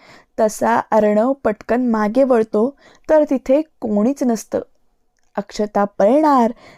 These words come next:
तेवढ्यात अर्णव तिला पकडतो. "कुठे पळताय गोखले बाई, उत्तर द्या." "जोकर दिसत होतास." "जोकर?" अर्णव तिच्या कानाशी जाऊन विचारतो. ती मानेनेच हो म्हणते.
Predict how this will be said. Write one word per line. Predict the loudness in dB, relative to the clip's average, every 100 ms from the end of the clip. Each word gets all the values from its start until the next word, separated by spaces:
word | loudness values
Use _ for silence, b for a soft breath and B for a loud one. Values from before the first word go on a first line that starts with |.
| B 2
तेवढ्यात | 4 4 2 -2 -2 0
अर्णव | 2 2 0
तिला | 0 0 0
पकडतो. | 0 -4 0 0 0 -2 -4 _ _ _ _ _ _ _
"कुठे | -4 -2 -2
पळताय | 2 2 2 2
गोखले | 2 0 2 2
बाई, | 2 2 2 -2 -8 _ -6
उत्तर | -4 -2 -2 -2
द्या." | 2 2 0 -4 _ _ _ _ _ _ _ _ _ -4 0
"जोकर | 2 2 2 0 2
दिसत | 2 0 0
होतास." | 0 0 0 0 -6 -20 _ _ _ _ b -2
"जोकर?" | 2 2 2 0 0 0 -4 _ _ _ _ _ _ _
अर्णव | -6 -6 -6 -6
तिच्या | -6 -6 -4 -6
कानाशी | -4 -4 -2 -4 -2 0
जाऊन | 0 0 -2
विचारतो. | -4 -6 -6 -10 -16 _ b b b -2
ती | 0
मानेनेच | 2 2 2 2 0 -2
हो | -4 0 2
म्हणते. | 2 0 -2 -12